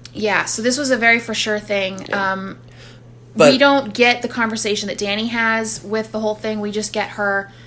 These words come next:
Speaker 1: we just get Christian. He's out with his buddies, and, um, there's a phone call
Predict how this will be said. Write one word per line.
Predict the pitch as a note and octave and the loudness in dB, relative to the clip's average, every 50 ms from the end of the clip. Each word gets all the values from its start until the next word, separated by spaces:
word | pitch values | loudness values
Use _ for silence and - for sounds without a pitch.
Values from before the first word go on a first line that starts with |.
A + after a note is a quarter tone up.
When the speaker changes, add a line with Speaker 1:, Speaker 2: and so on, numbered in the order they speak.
| - - - - - - - - - | -20 -20 -20 -20 -20 -20 -20 -10 -4
Speaker 1:
we | G#3+ G#3+ | -4 -2
just | G#3+ G#3 G#3 | -2 -2 -4
get | G3+ - | -4 -4
Christian. | - A#3 G#3 - - G3+ G3+ | -4 -2 -2 -2 -2 -4 -4
He's | G#3 G3+ G3+ | -6 -4 -4
out | G3 F#3 | -4 -4
with | - G3+ | -4 -6
his | F#3+ F#3 | -8 -4
buddies, | - F#3 F#3+ F#3+ F#3+ F#3+ F#3 - - - - - - - - - | -4 -4 -4 -4 -6 -6 -6 -6 -6 -6 -8 -16 -20 -20 -14 -10
and, | G3+ G3 G3 G3 F#3+ F#3+ | -10 -8 -8 -8 -10 -10
um, | F#3+ F#3 F#3 F#3 F#3+ G#3 G#3 G#3+ - - - | -10 -10 -10 -12 -12 -12 -14 -16 -18 -16 -8
there's | - G#3 G3+ G3 | -6 -4 -4 -4
a | G3 | -6
phone | - - G#3+ G#3 G#3 G#3 | -6 -4 -2 -2 -2 -2
call | G#3 G#3 G3 F#3+ F#3+ F#3+ F#3+ F#3+ F#3+ F#3 | -4 -2 0 0 0 0 0 -2 -4 -6